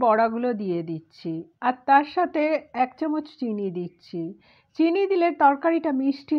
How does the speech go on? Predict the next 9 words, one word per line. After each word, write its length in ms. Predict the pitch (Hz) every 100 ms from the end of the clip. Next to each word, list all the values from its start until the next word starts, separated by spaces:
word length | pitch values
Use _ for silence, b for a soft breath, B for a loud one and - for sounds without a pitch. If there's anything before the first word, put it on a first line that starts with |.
| 285
হবে 200 | 196 185
না, 60 | 185
কিন্তু 280 | 175 269 269 294
তরকারির 460 | 254 233 285 294 294
টেস্টটা 400 | 285 254 254 - 320
খুব 120 | 311 285 -
সুন্দর 380 | 208 196 202 214 180
হবে। 260 | 156 147 165 185 b b b -
চিনিটা 380 | 302 349 359